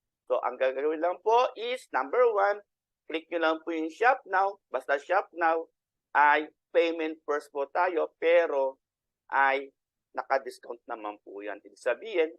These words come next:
member's price na po ang ibabayad po natin.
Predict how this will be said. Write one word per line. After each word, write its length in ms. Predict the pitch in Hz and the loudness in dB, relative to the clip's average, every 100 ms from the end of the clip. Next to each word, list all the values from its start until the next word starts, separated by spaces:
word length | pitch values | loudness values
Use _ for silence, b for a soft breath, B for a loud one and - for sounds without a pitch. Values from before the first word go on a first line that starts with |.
| 113 | -16
member's 560 | 113 123 120 117 - | -10 -10 -8 -10 -8
price 240 | 120 120 - | -8 -8 -8
na 160 | 131 | -10
po 240 | - 110 - | -6 -6 -6
ang 160 | - 120 | -12 -14
ibabayad 640 | 123 120 110 - 101 98 92 | -10 -4 -4 -4 -4 -4 -8
po 160 | - 92 | -14 -14
natin. 480 | 87 85 - 98 | -16 -16 -12 -12